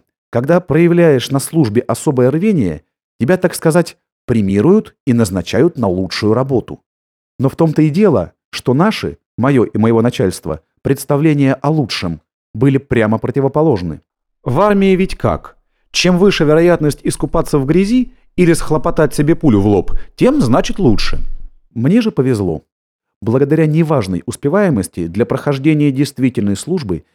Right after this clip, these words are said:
меня определили в самое непрестижное, читай, для таких хлюпиков, как я, место.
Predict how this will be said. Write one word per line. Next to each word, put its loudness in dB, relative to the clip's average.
меня 0
определили -2
в -6
самое -2
непрестижное, -2
читай, 0
для -2
таких -4
хлюпиков, -2
как -2
я, 0
место. -4